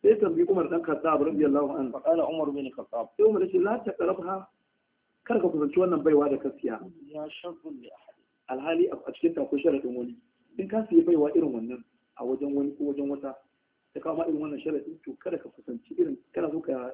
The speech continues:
Speaker 1: inda takanta, sadaka, to kada ku kusance ta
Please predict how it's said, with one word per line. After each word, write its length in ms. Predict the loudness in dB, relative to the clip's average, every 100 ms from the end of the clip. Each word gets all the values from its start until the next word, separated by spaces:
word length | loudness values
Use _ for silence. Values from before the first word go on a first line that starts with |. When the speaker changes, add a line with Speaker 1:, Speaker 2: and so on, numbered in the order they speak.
| -6
Speaker 1:
inda 160 | -6 -8
takanta, 400 | -8 -8 -10 -12 -20 _ _ _ _ _ _ _ _ _
sadaka, 360 | -6 -6 -6 -12 _ _ _
to 60 | -10
kada 160 | -4 -4
ku 140 | -4
kusance 320 | -12 -6 -4
ta 80 | -4